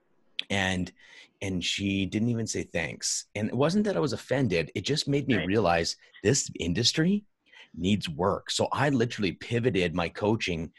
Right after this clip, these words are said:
Speaker 1: to help real estate agents. And then I thought, "What would it be like if I built from the ground up?"
Speaker 2: Right.
Speaker 1: And so, so I, uh,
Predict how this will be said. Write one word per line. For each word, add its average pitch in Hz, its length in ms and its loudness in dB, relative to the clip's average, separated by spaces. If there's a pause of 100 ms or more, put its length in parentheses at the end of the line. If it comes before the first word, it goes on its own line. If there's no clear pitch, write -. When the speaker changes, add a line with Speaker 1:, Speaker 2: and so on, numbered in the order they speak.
(220)
Speaker 1:
to - 60 -4
help 95 300 2
real 92 200 2
estate 101 220 0
agents. 82 360 -4
And 98 140 -4
then 107 100 4
I 110 80 4
thought, 87 300 4
"What 110 140 2
would 147 100 0
it 98 100 -4
be 98 120 0
like 92 260 2
if 87 100 -8
I 87 80 2
built 76 340 -4
from 85 160 -6
the 78 80 -4
ground 80 540 -2 (100)
up?" 92 280 -2 (420)
Speaker 2:
Right. - 200 -14
Speaker 1:
And 98 140 -2
so, 101 460 2
so 101 220 2
I, 101 300 4
uh, 98 380 4